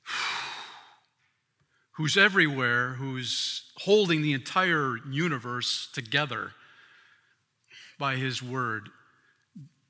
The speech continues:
they've shrunk him down to their size to think, "If I'm not in a specific place, I can't see what this person's doing." And so they think, "If I'm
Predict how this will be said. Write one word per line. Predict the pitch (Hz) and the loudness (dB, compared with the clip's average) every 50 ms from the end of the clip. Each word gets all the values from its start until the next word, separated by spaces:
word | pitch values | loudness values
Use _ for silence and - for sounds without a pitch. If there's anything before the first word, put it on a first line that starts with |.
| _ _ _ _ - | _ _ _ _ -6
they've | 123 143 147 147 131 143 - - _ _ _ _ | -4 -2 0 0 -2 -4 -10 -18 _ _ _ _
shrunk | - - - - - - 196 208 202 170 - | -4 -2 0 0 2 2 2 2 2 0 0
him | - 190 170 156 147 | 0 0 0 0 2
down | 127 143 139 143 135 127 117 117 | 2 2 2 2 0 -2 -6 -8
to | - 135 | -10 -10
their | 117 123 120 117 | -8 -8 -8 -6
size | 110 - - 127 113 107 101 107 - - - - - _ _ | -6 -8 -6 -6 -8 -8 -10 -14 -18 -18 -18 -18 -18 _ _
to | - 123 | -12 -10
think, | - - 147 131 113 - - - _ _ _ _ _ _ _ _ _ _ _ | -6 -4 -6 -6 -6 -8 -18 -20 _ _ _ _ _ _ _ _ _ _ _
"If | 135 131 - | -10 -6 -2
I'm | 143 143 165 160 | 0 0 0 2
not | 156 147 143 | 2 0 0
in | 147 139 | 0 -2
a | 131 120 | -4 -6
specific | - - - - - - 151 139 127 110 - | -8 -8 -8 -8 -6 -6 -6 -8 -12 -12 -10
place, | - 147 143 123 113 - - - - - _ _ _ _ _ _ _ _ _ _ _ | -8 -6 -6 -4 -4 -6 -6 -8 -12 -16 _ _ _ _ _ _ _ _ _ _ _
I | _ 131 127 | _ -6 -6
can't | - - - 143 127 113 120 - - _ _ _ - | -6 -4 -4 -2 -2 -2 -6 -12 -18 _ _ _ -6
see | - - - 156 139 127 120 110 101 107 117 135 202 | -4 -4 -2 -2 -2 -4 -6 -8 -10 -12 -18 -20 -18
what | 226 131 117 - - | -12 -12 -12 -12 -10
this | - 131 - | -8 -8 -8
person's | - - 120 110 - - 113 104 | -8 -10 -10 -10 -10 -10 -10 -12
doing." | 101 117 127 120 113 110 110 | -12 -12 -10 -10 -10 -10 -12
And | 107 101 | -12 -12
so | - 131 | -10 -10
they | 120 117 110 | -10 -10 -10
think, | 107 131 123 113 - | -10 -12 -14 -14 -14
"If | - - - | -16 -12 -10
I'm | 135 131 131 131 123 113 104 | -6 -6 -4 -6 -6 -8 -12